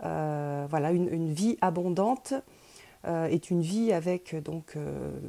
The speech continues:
pleine et, de, et, et avec du sens. Euh, dans le monde moderne, le, le, la vraie signification de l'abondance a été un peu perdue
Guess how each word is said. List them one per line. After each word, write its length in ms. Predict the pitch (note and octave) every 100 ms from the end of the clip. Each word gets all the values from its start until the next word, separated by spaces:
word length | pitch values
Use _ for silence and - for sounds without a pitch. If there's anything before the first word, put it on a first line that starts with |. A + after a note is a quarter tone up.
| -
pleine 520 | - F#3+ A3+ A#3+ D3+ D3 _ -
et, 180 | F3 D#3+ -
de, 280 | - C3+ D#3 - -
et, 400 | E3+ D3+ D#3 D3+
et 60 |
avec 240 | E3 F#3 F#3
du 120 | D#3
sens. 580 | - - E3 D3 - - - - - - - - - -
Euh, 220 | E3+ E3
dans 200 | D#3+ G3
le 180 | G#3 F#3+
monde 340 | F#3 B3 C4+
moderne, 640 | G#3+ F3+ F3+ C4 C4 F#3 E3
le, 300 | E3 D#3+ D#3
le, 180 | D#3 D3
la 160 | D3
vraie 460 | D3 E3+ A3+ A3+ A3
signification 640 | - G#3 F#3 - F3 - F3+
de 60 |
l'abondance 640 | E3 D#3 E3 F3+ A#3+ C4 -
a 60 |
été 360 | E3+ E3+ G#3+ G#3
un 100 | E3
peu 160 | -
perdue 640 | G#3 A3+ G#3+ D#3+ E3+ B3+